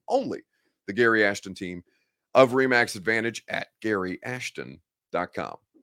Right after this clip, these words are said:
So, which recently traded player will miss his former team the most? So, A J Brown, Tyreek Hill, or Davante Adams, who do you think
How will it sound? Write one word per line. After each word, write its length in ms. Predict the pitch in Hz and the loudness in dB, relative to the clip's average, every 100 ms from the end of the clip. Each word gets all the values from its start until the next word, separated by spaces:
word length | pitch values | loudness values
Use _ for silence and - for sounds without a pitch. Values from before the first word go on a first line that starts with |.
| _ | _
So, 440 | - 202 185 - _ _ _ _ _ _ | 4 8 8 6 _ _ _ _ _ _
which 560 | - 151 214 - - - _ _ - | -2 2 2 2 -6 -8 _ _ -4
recently 560 | 139 196 - 175 170 | 0 0 0 -2 -4
traded 400 | 160 185 165 156 | 2 6 6 4
player 440 | - 160 107 98 - _ | 4 6 6 2 -8 _
will 140 | - 110 | -6 -4
miss 340 | 113 156 - | 0 0 0
his 220 | 143 117 | -2 -4
former 420 | - 139 139 139 | -4 0 0 0
team 460 | 135 - 123 110 107 - | -6 -6 -8 -8 -10 -12
the 80 | 101 | -8
most? 480 | 104 90 - - _ _ _ _ | -4 -4 -6 -18 _ _ _ _
So, 500 | - 143 123 110 101 _ _ - | 2 6 6 4 -2 _ _ -2
A 120 | 165 | 0
J 140 | 185 190 | 4 4
Brown, 320 | 160 147 139 | 4 4 4
Tyreek 420 | 151 135 135 127 | 4 4 4 0
Hill, 160 | 127 113 | -2 0
or 40 | |
Davante 420 | 101 101 104 98 | -2 -4 -4 -2
Adams, 320 | 92 78 - - | -2 -4 -8 -8
who 160 | 160 | -6
do 60 | 185 | -4
you 160 | 185 170 | -6 -6
think 420 | - 82 92 | -4 -4 -6